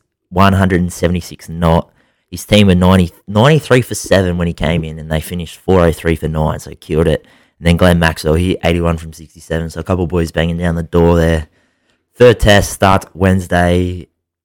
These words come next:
and a lot of talk about the makeup of the team.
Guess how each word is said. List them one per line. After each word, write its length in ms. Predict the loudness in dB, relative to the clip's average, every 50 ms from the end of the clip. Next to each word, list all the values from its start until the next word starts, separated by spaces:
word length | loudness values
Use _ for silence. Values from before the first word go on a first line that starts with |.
| _ _ _ _ _ _ _ _ _ _ _ _ _ _ _ _ _ 0
and 260 | 2 2 2 4 4
a 20 | 4
lot 120 | 4 4
of 100 | 4 2
talk 260 | 0 2 2 2 2
about 240 | 2 2 2 2 0
the 240 | -2 -4 -6 -6 -4
makeup 400 | -2 0 0 0 0 0 -4 -4
of 80 | -6 -8
the 60 | -10
team. 560 | -10 -6 -2 0 0 0 0 -2 -6 -8